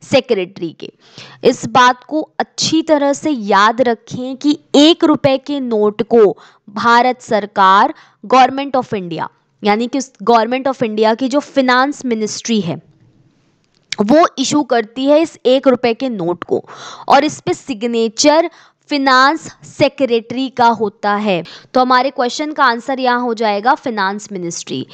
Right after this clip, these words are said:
Government of India की फाइनेंस मिनिस्ट्री एक रुपए के नोट को इशू करती।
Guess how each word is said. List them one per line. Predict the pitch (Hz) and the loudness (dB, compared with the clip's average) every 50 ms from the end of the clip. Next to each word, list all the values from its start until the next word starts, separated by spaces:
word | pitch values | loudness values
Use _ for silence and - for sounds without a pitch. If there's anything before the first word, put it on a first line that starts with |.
| - - - _ - 208 | -20 -20 -20 _ -6 0
Government | 220 247 247 247 262 269 294 294 - | 2 4 4 2 2 -2 -8 -4 -4
of | 294 285 - 277 | -4 -4 -4 -8
India | 247 240 240 254 254 254 247 - | -8 -6 -4 -2 -2 -2 -2 -4
की | 277 269 | -8 -10
फाइनेंस | - - 247 226 220 214 220 240 262 262 - - | -8 -6 -4 -2 0 0 0 0 -2 -4 -8 -6
मिनिस्ट्री | 226 208 202 202 196 - - - - 285 311 330 311 - _ _ - | -6 -4 -4 -4 -6 -8 -8 -2 2 4 4 4 4 2 _ _ 2
एक | 247 269 269 269 | 2 2 4 2
रुपए | 277 240 208 - 220 208 | 0 -2 0 -2 -2 -2
के | 214 240 233 | 0 -2 -2
नोट | 226 202 185 180 180 - | 0 0 -2 -2 -4 -6
को | - - 285 - - | -4 -4 -4 -2 -2
इशू | 208 - - - 240 311 370 - - - - _ _ - - | -4 -4 0 2 2 2 2 2 -4 -20 -20 _ _ -2 0
करती। | 233 202 180 _ - - | 0 0 0 _ -20 -20